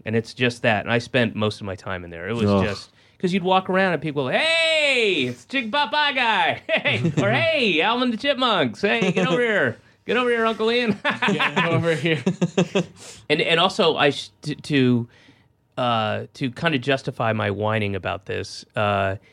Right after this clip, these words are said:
Speaker 1: the scenes that they wanted me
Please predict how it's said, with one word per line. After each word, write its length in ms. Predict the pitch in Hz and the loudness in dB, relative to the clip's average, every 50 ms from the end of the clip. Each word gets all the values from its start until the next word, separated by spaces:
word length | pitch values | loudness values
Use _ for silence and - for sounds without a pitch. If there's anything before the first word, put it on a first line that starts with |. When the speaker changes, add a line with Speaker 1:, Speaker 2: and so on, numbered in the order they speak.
| _ _ _ _ _ _ _ _ _ _ _ _ _ _ _ | _ _ _ _ _ _ _ _ _ _ _ _ _ _ _
Speaker 1:
the 140 | 127 123 120 | -4 -4 -4
scenes 640 | - - - - 143 147 151 156 170 190 190 - - | -4 -6 -2 0 0 0 0 -2 -4 -4 -6 -6 -4
that 200 | 160 147 143 - | -6 -4 -2 -2
they 100 | 139 127 | -2 -2
wanted 400 | 117 120 120 120 120 117 113 107 | 0 2 2 2 2 2 0 0
me 480 | 101 98 95 92 90 90 90 98 104 | 0 -2 -2 -2 -4 -6 -8 -10 -12